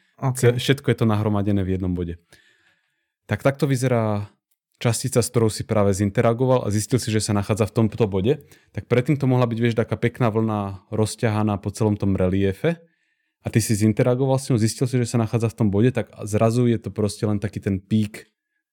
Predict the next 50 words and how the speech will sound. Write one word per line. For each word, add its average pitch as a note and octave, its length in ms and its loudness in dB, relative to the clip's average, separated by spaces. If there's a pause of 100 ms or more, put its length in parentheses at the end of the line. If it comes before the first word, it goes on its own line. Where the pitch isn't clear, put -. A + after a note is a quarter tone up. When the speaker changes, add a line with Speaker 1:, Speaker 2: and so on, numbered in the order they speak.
(120)
Speaker 2:
zapichnutý. G#2+ 640 -4
Inde A#2 160 0
sa - 80 -6
to F#2+ 160 -4
vyhladí, C3 500 -2
vieš, G#2 280 -2
že - 40 -20
tam G2+ 140 0
je F#2 80 -2
nulová G2+ 280 0
pravdepodobnosť, A#2 680 -2
že A2+ 160 -4
je A#2+ 160 -6
tam A2+ 100 -2
tá A2+ 140 -4
častica C#3 560 -2 (560)
a - 100 -16
celá A2+ 220 0
tá - 80 -2
pravdepodobnosť G#2 680 -2
je G2 80 -6
v - 60 -10
tomto G2+ 180 -2
bode. F2+ 260 -2 (840)
A - 80 -12
teraz F2+ 220 -6
toto A#2+ 160 -4
si C3+ 160 -2
sa - 80 -6
dozvedel A2 560 -4 (320)
a - 100 -10
necháš G#2+ 380 0
ju G2 60 0
tak. F#2 260 -6
A - 80 -20
to, G#2+ 160 -2
čo - 80 -12
sa D3+ 80 -2
s C#3 80 -6
tým C#3 320 0
kopcom B2 400 -2
začne A#2 240 0
robiť, A2+ 240 0
že A#2 60 0
on G#2+ 60 -4
sa A2 100 -4
začne A2 180 -2
tak G#2 160 -2
rozlievať G#2+ 560 0
proste. E2+ 480 -10